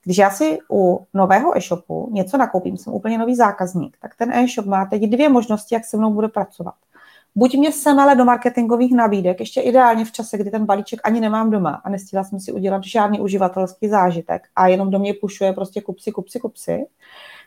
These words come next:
A nebo počká, až ten balíček dostanu, nechá mě udělat si ten první uživatelský zážitek, třeba se mě i zeptá odeslaným e-mailem, že už ten balíček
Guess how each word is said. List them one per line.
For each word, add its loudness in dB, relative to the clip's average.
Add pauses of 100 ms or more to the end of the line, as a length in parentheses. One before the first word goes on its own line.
(120)
A 4
nebo 6
počká, 2
až 0
ten 0
balíček 0
dostanu, 0
nechá -2
mě -4
udělat 4
si -8
ten -2
první -4
uživatelský -2
zážitek, 0
třeba -6
se -8
mě -2
i 0
zeptá 2 (400)
odeslaným 2
e-mailem, 0
že -4
už -4
ten -2
balíček 0